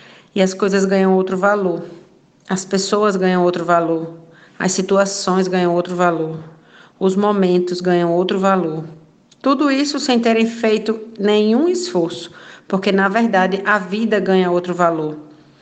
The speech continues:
Então, falar sobre a doença é falar sobre o ser humano, mas, pra mim, a palavra mais forte ou de ordem é ressignificar,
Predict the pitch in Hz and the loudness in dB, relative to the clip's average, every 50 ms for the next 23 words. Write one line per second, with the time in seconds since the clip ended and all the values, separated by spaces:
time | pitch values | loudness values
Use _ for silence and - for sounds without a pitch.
0 | - - _ _ - - 208 208 202 208 240 240 262 254 254 240 226 226 226 226 | -20 -20 _ _ -4 -2 0 0 0 0 0 0 2 2 2 4 4 4 2 2
1 | - 247 226 220 220 202 208 208 214 220 226 226 - 233 233 233 220 214 220 220 | 0 -2 0 0 0 2 2 0 2 2 2 0 0 0 0 0 2 2 0 0
2 | - - 220 220 226 226 - 240 226 233 247 254 240 220 185 175 175 175 180 180 | -2 -4 -2 -2 -2 0 0 2 2 2 2 0 0 0 0 2 0 0 -2 -4
3 | - - - - - - - - - _ _ _ 208 202 208 214 214 226 226 - | -8 -14 -18 -20 -20 -20 -20 -20 -20 _ _ _ -4 0 2 2 0 0 -2 -2
4 | 226 226 208 202 208 214 220 226 226 220 208 202 202 196 196 202 202 208 214 226 | -2 0 0 0 0 0 0 0 2 2 2 2 2 2 0 0 0 0 0 0
5 | 226 226 - - - 196 196 202 202 196 196 - - 226 214 214 - - 196 190 | 0 -2 -6 -4 0 2 2 2 2 0 -2 -4 -4 -4 -4 -4 -4 0 2 2
6 | 190 185 196 196 185 170 170 185 190 196 190 202 202 202 - - 190 190 190 185 | 2 2 2 2 2 4 4 2 2 0 -2 -4 -4 -6 -6 -4 0 0 0 2
7 | 190 208 226 226 - 247 214 220 226 226 226 240 240 - - 170 151 147 156 - | 2 0 0 -2 -4 -4 -2 0 0 0 0 -4 -8 -6 -2 -2 -2 -2 -6 -10
8 | - | -16